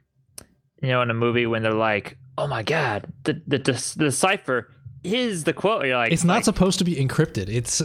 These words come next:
Speaker 2: it's just
Speaker 1: Yeah.
Speaker 2: encoded so that automated, uh, censorship doesn't catch it.
Speaker 1: Yeah, it looks at it and it's like, "Oh, this is black bars, moving on." There's nothing
Speaker 2: But only
Speaker 1: more to it.
Speaker 2: people in the tribe know
Speaker 1: Mm-hmm.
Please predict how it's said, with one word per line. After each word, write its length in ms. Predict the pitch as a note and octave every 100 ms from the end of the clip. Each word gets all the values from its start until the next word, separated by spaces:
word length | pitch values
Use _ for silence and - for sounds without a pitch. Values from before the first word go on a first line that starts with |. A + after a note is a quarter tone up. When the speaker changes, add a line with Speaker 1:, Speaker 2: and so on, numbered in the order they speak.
| -
Speaker 2:
it's 160 | C3+
just 220 | - F3 G2
Speaker 1:
Yeah. 60 | D#3+
Speaker 2:
encoded 640 | C3+ - C#3+ F3+ G#3+ D#3+
so 200 | - D3
that 240 | C3+ C3 -
automated, 720 | B2 C#3+ D3 D3 C#3+ C#3 A#2 - - _ _ _ _ _ _ _ _ _
uh, 520 | A#2+ A2+ G#2+ G#2 G2+ G2 -
censorship 580 | - C#3+ D#3 A#2+ A2 -
doesn't 360 | A#2 G#2 -
catch 220 | - A#2
it. 120 | - - - _ - - -
Speaker 1:
Yeah, 180 | C3+ A2
it 100 | A#2+
looks 260 | C3 C#3+ -
at 80 | C3+
it 80 | B2
and 0 |
it's 120 | A#2
like, 140 | A#2 A#2+
"Oh, 60 |
this 100 | A#2+
is 60 | A#2+
black 240 | B2 A2
bars, 260 | A2 G#2+ G#2
moving 220 | G#2 G2+
on." 300 | G#2 G2 G#2+ -
There's 120 | A2
nothing 100 | G#2+
Speaker 2:
But 140 | C3+ C3
only 340 | C3+ D3 D#3
Speaker 1:
more 80 | G#2
to 100 | E3+
it. 40 |
Speaker 2:
people 400 | G2+ C#3+ B2 B2 -
in 160 | C#3
the 60 | A#2+
tribe 600 | - C#3 C3 G#2 G2 A2+ - _ _ -
know 600 | B2 A#2+ C3 A2+ G#2 G#2+ - _ -
Speaker 1:
Mm-hmm. 120 | -